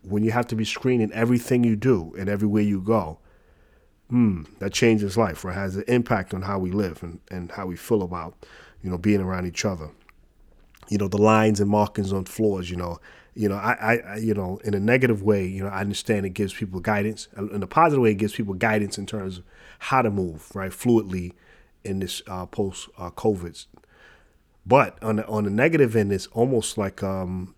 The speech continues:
it's kind of a, it's confining. It's almost like a, a prison, right? It's a, because, you know, there's a, there's a line on the floor in terms of walking. There's a label in terms of where you stand. You know, all of those things in terms of your freedom of movement is starting to be,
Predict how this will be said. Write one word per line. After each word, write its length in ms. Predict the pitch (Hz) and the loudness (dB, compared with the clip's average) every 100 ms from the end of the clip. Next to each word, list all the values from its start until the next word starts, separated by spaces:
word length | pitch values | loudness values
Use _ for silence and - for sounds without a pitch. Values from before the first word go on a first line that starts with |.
| _ | _
it's 140 | 95 | -14
kind 240 | - 127 120 | -6 -2 -2
of 140 | 101 | -2
a, 20 | |
it's 260 | 95 - 101 | -8 -8 -12
confining. 640 | - 90 - 135 127 80 | -10 -10 -4 -2 -2 -4
It's 120 | 80 | -8
almost 340 | 104 101 92 - | -6 -6 -6 -8
like 200 | 92 - | -10 -10
a, 240 | 90 85 _ _ - _ | -12 -14 _ _ -20 _
a 100 | 92 | -14
prison, 520 | - - 127 95 80 | -4 2 2 2 -8
right? 260 | 82 90 - - | -8 -10 -12 -16
It's 300 | 95 - 90 | -16 -12 -12
a, 180 | 82 - - - - 92 | -14 -18 -20 -20 -16 -8
because, 320 | 98 104 92 | 0 0 0
you 60 | |
know, 140 | 98 92 | -2 0
there's 200 | 95 92 | -2 -2
a, 80 | 90 | -4
there's 240 | 95 92 | -4 -4
a 40 | |
line 340 | 92 98 104 101 | -4 -4 -2 -2
on 80 | 92 | -4
the 60 | |
floor 260 | - 107 98 | -4 -4 -2
in 80 | 98 | -2
terms 280 | 104 92 | -4 -4
of 120 | 90 90 | -6 0
walking. 440 | 117 113 - 104 | 2 2 0 -2
There's 140 | 92 | -2
a 60 | 90 | -4
label 300 | 104 104 95 | -2 0 -2
in 60 | 92 | -4
terms 240 | 107 95 | -4 -4
of 80 | 95 | -4
where 100 | 92 | -6
you 80 | 87 | -8
stand. 640 | - 127 120 113 110 - - - - - | -2 2 2 2 -2 -6 -20 -20 -20 -4
You 100 | 107 | -2
know, 60 | |
all 200 | 90 120 | 4 6
of 60 | 117 | 6
those 160 | 113 | 4
things 220 | - 113 101 | 2 2 2
in 60 | |
terms 200 | 95 107 | 2 2
of 40 | 101 | 2
your 100 | 95 | -4
freedom 400 | - 131 120 104 | 0 2 4 2
of 140 | 90 | 2
movement 500 | 131 147 110 104 104 - _ - _ | 4 4 4 2 0 -10 _ -20 _
is 260 | 104 104 | -2 0
starting 340 | - 123 113 107 | 0 2 2 0
to 80 | 101 | -2
be, 520 | 104 101 98 98 | 0 0 -2 -4